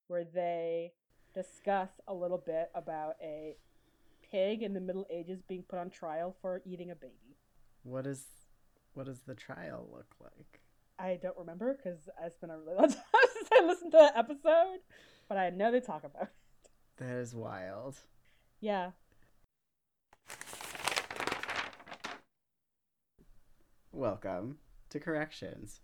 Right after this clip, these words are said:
Speaker 2: where we correct stuff.
Speaker 1: So the Shrieking Shack is rumored to be the most haunted place in Britain.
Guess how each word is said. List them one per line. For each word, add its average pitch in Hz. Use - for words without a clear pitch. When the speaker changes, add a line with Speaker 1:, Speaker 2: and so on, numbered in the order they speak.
Speaker 2:
where 139
we 139
correct 113
stuff. -
Speaker 1:
So 233
the 247
Shrieking 247
Shack 143
is 185
rumored 196
to 240
be 175
the 160
most 151
haunted 156
place 160
in 180
Britain. 175